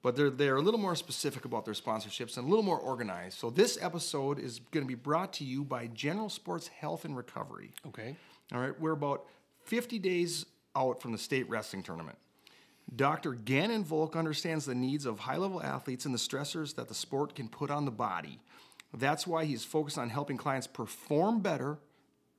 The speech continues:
Speaker 1: recover faster, and prevent injuries. As we make our way down the, down the home stretch here of what is arguably the toughest high school sport, schedule your complimentary consultation with Doctor Gannon at general sports health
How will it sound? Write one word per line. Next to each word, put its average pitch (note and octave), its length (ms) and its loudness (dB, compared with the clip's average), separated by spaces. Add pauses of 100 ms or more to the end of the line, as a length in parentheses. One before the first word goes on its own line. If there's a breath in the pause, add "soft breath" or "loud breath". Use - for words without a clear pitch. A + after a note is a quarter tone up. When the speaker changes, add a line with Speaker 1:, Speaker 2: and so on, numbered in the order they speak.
Speaker 1:
recover C#3+ 520 2
faster, C3+ 800 0 (600 soft breath)
and A#2+ 160 0
prevent C#3 360 2
injuries. A2 680 -4 (840 soft breath)
As C#3 180 2
we E3 100 4
make F3 280 2
our F#3 100 0
way E3+ 200 0
down E3 220 0
the, C3+ 220 -2 (100)
down C#3+ 260 2
the A#2+ 80 0
home D#3+ 200 0
stretch D#3 360 -2
here C#3 260 0
of A#2 240 -4 (100)
what C3+ 220 0
is A2 100 -2
arguably D3+ 500 4
the A#2+ 100 -2
toughest D3 400 -2
high D3+ 160 2
school D3 240 -4
sport, A#2 500 0
schedule D#3+ 420 -2
your B2+ 140 -4
complimentary D#3+ 600 -4
consultation C#3+ 760 -4
with A#2 160 -6
Doctor B2 300 -2
Gannon C3+ 420 -2
at A2 140 -8
general C#3 300 -4
sports B2+ 380 -6 (200)
health C#3+ 260 -6